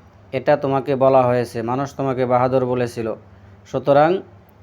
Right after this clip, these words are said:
তার ব্যাপারে ফয়সালা চলে আসবে যে তাকে উপর করে মুখ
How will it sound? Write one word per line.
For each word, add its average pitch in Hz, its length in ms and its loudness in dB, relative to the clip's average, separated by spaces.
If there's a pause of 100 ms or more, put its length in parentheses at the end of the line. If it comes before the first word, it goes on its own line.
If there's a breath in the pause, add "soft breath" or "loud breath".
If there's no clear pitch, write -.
(140)
তার 139 200 4
ব্যাপারে 135 360 4
ফয়সালা 127 480 0
চলে 131 260 0
আসবে 123 300 0
যে 127 120 -2
তাকে 131 500 -2 (640)
উপর 156 360 0
করে 143 340 4
মুখ 147 260 -2